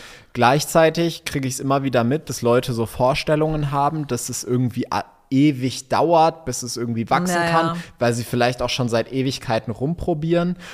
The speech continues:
Speaker 1: Und wir wissen ja, Zeit ist relativ, ne? Also es, die, die Zeit, die wir erleben, ist ja, a-, also das ist ja eigentlich ein menschengemachtes Konstrukt.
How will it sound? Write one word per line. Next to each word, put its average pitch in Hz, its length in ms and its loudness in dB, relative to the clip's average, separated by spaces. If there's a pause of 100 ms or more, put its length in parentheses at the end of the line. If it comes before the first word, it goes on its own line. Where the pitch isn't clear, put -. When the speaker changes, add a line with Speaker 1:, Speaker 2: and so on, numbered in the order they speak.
(200)
Speaker 1:
Und 139 240 2 (260)
wir 131 140 2
wissen 190 240 2
ja, 156 240 4
Zeit 170 600 -2
ist 156 360 -4
relativ, 117 760 -4
ne? 117 300 -2
Also 131 240 0
es, - 300 -6 (640)
die, 127 160 -4
die 131 160 -4
Zeit, 160 420 -2
die 156 120 0
wir 131 160 2
erleben, 127 680 0 (400)
ist - 240 -4
ja, 131 480 2 (1900)
a-, 131 100 0 (100)
also 135 200 2
das 131 160 -2
ist 147 140 -6
ja - 140 2
eigentlich 156 340 2
ein 135 100 2
menschengemachtes 143 880 0
Konstrukt. - 760 -2